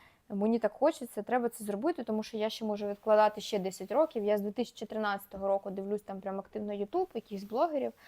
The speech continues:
І завжди я хотіла теж створити канал. Мені здається, я досить вільно почуваю себе перед камерою, не соромлюся і, в принципі, е,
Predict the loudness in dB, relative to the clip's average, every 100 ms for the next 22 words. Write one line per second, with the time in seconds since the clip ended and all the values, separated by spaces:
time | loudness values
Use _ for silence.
0 | -20 -20 -12 -2 10 10 10 0 -4 -6
1 | -6 -4 -2 -4 -6 -8 -10 -8 -10 -4
2 | -2 0 -2 -4 _ _ -2 2 2 4
3 | 2 4 2 4 2 0 -6 -4 -2 -2
4 | -4 -8 0 2 2 0 -6 -6 -8 -2
5 | 2 4 4 2 0 -2 0 2 2 0
6 | -2 -4 -4 -4 -4 -4 -6 -6 -4 -2